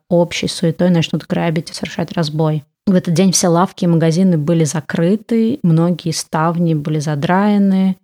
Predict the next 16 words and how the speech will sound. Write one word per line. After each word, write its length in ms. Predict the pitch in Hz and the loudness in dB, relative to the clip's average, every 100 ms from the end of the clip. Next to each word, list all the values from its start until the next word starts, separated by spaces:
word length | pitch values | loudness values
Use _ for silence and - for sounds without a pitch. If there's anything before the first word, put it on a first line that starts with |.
| _ _ - | _ _ -6
витрины 460 | 165 165 185 180 160 | -4 -2 0 0 2
были 180 | 165 | 0
зак-, 300 | 151 160 - - | -2 -4 -6 -6
заклеены 480 | 165 - 165 165 | -4 0 2 2
изнутри 360 | 160 165 143 156 | 2 -2 -2 -2
бумагой, 680 | 156 151 160 196 185 175 - _ _ | 0 0 0 2 2 0 -2 _ _
и 120 | 165 160 | -2 0
многие 260 | 151 156 | 2 0
ещё 220 | 160 - | -2 -2
витрины 340 | 147 - 165 151 | -4 -2 0 0
были 160 | 160 | 0
забиты 360 | 151 151 156 151 | -2 0 -2 -2
досками. 580 | 156 151 - - 151 - _ _ - | -2 -2 -4 -6 -6 -6 _ _ -4
Мы 60 | |
пошли 280 | - - 160 | -2 -2 0
домой. 380 | 151 147 139 | 2 2 0